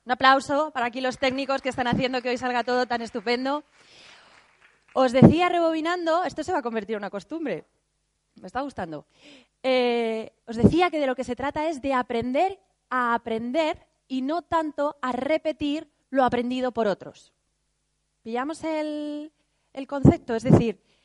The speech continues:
em, afortunadamente el progreso de la tecnología aplicada en las ciencias y sobre todo y más concretamente en las neurociencias, lo que nos está permitiendo, cada vez más, poco a poco, aún queda muchísimo, lo que nos está permitiendo es ir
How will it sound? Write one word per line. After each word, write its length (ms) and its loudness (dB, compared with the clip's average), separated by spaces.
em, 500 -2
afortunadamente 880 -4
el 80 -4
progreso 420 -4
de 100 -2
la 120 -2
tecnología 640 -4
aplicada 380 -6
en 60 -4
las 160 -6
ciencias 380 4
y 60 -6
sobre 260 -4
todo 320 -4
y 40 -4
más 160 -8
concretamente 720 -8
en 60 -6
las 180 -6
neurociencias, 920 0
lo 120 0
que 100 -4
nos 160 -6
está 240 -10
permitiendo, 920 -6
cada 160 -18
vez 140 -6
más, 240 -6
poco 220 -12
a 80 -10
poco, 220 -6
aún 160 -6
queda 180 -10
muchísimo, 680 -12
lo 100 -6
que 100 -10
nos 100 -10
está 220 -6
permitiendo 560 -6
es 220 -6
ir 200 -8